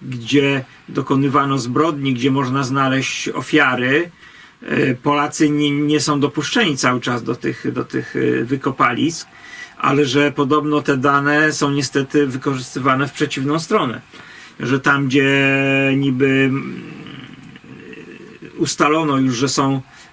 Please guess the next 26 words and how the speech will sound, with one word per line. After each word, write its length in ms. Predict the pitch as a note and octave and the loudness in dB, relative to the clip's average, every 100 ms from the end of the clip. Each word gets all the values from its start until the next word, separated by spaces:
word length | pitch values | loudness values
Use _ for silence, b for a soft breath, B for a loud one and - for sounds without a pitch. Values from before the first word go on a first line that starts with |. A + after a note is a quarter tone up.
| - | -10
e, 360 | C3 C3 B2+ - | -4 0 0 -2
ofiary 420 | C#3 - D3 C3+ | -2 2 2 2
polskie, 560 | B2+ C3 A#2+ - C#3 D#3+ | 0 0 -2 -2 0 0
to 140 | D#3 | 0
tam 240 | D#3 C#3+ | 0 2
albo 320 | C#3 C#3 B2+ B2 | 2 2 0 2
wjeżdżają 520 | C#3 C3 C#3 C3+ C3 | 2 2 2 2 2
jakieś 260 | B2+ C3 | 0 -2
buldożery, 840 | A#2+ C3+ C3+ D3+ C#3+ D#3+ D3+ C#3+ C3 B B B B | 0 2 4 4 4 4 4 2 0 B B B B
albo 300 | - C#3 C3+ | 0 2 2
się 200 | C3 C#3 | 2 2
wylewa, 720 | B2+ D#3 D3+ C#3+ C3+ C3+ C3 B2+ | 4 4 6 4 2 2 2 2
e, 720 | C3 B2+ B2+ B2+ B2+ C3 C3+ | 0 0 2 2 2 2 2
jakąś 440 | C3+ C3 C3 B2 | 0 0 -2 0
betonową 800 | B2 C#3 C3+ C3 C3+ B2+ C3 B2+ | 0 0 2 2 0 0 0 0
i 140 | C3 | 0
asfaltową 680 | C3 B2+ C3+ B2 C3 C3+ D3+ | 0 0 -2 0 0 0 2
drogę, 380 | F#3 F#3 D#3+ D#3 | 4 4 4 2
e, 160 | D3 C#3 B B B B - D3 C#3 C#3 C#3+ C#3 | 2 -4 B B B B -2 2 4 4 4 2
czy, 200 | C3 - | 0 -2
że, 300 | C3 D3 D3 | 2 2 2
że 120 | C#3 | 2
po 120 | C#3+ B2+ | 2 0
prostu 340 | D3 - D3 | 0 0 -2
często 460 | - D#3+ E3 - | 0 0 2 0
ta 120 | C#3+ | 0